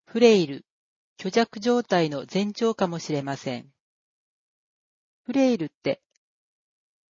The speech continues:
加齢に伴い、転倒や認知機能低下、閉じこもりなどが進む状態のことを言います。生活の中に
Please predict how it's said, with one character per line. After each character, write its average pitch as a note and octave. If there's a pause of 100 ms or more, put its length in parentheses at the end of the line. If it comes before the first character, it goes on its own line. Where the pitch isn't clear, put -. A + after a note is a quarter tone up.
(340)
加 F3+
齢 B3
に B3
伴 A3+
い、 - (560)
転 A#3+
倒 B3
や D#3
認 A3+
知 -
機 -
能 F#3+
低 D3
下、 - (880)
閉 F#3
じ G#3
こ B3
も B3
り B3
な A#3
ど E3+
が D3
進 G3
む D#3
状 F#3+
態 G3+
の G3+
こ G3
と D3+
を D3+
言 C#3+
い C#3
ま C#3
す。 - (920)
生 C4
活 C4
の B3+
中 A#3+
に C#3+